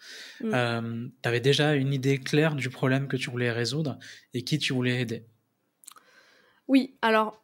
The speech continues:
Speaker 1: dans le, dans le bootcamp, les personnes que je veux aider, au final, c'est les entreprises, les équipes. Mais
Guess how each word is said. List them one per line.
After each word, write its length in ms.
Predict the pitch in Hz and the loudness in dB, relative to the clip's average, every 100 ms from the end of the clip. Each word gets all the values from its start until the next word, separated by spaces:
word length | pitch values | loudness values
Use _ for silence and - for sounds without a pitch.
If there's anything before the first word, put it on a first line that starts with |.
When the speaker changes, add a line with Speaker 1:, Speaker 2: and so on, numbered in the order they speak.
| _ | _
Speaker 1:
dans 200 | 202 277 | 4 8
le, 420 | 302 254 - - 262 | 8 4 0 2 8
dans 180 | 277 320 | 8 8
le 60 | |
bootcamp, 480 | 285 285 - 285 330 - 233 - | 6 4 6 4 4 0 -10 -6
les 200 | 233 233 | 0 2
personnes 440 | 233 240 269 262 247 _ _ | 4 4 4 2 0 _ _
que 140 | - 240 | 2 2
je 80 | |
veux 160 | 214 240 | 4 6
aider, 320 | 247 220 247 - | 6 6 4 4
au 100 | 220 | 0
final, 420 | - 240 233 208 | 2 4 4 2
c'est 500 | - - - 220 214 | -2 -2 0 2 4
les 220 | 196 196 | 4 2
entreprises, 440 | 196 202 196 220 | -2 -4 -4 -2
les 140 | 196 185 | -2 -2
équipes. 340 | 190 277 285 - - _ | 2 2 2 -6 -20 _
Mais 460 | 190 208 220 220 | -2 2 4 2